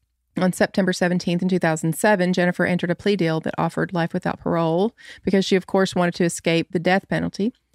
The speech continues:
She had to agree to testify against George if he chose to fight the charges, which he did not. And had she been forced to testify, however, it could have caused some legal issues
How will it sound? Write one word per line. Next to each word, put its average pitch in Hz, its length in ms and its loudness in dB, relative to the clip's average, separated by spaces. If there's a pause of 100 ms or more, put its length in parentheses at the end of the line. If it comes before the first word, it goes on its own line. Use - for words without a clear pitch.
(500)
She 196 460 0
had 202 200 2
to 208 140 0
agree 180 260 0
to 175 60 0
testify 180 460 0
against 196 340 0
George 170 380 0
if - 160 -4
he 180 120 -2
chose 175 400 0
to - 100 -20
fight - 460 -2
the 175 60 -2
charges, 180 840 -2
which 190 180 -2
he 175 140 -2
did 175 180 -2
not. 170 600 -2 (1200)
And 180 300 -2
had 180 180 2
she - 160 -4
been 175 360 -2
forced 185 380 -2
to 175 60 -6
testify, 185 460 -2
however, 165 460 -2 (240)
it 208 100 -8
could 339 160 2
have - 220 -2
caused 180 280 0
some 180 160 -4
legal 190 300 2
issues 165 480 -2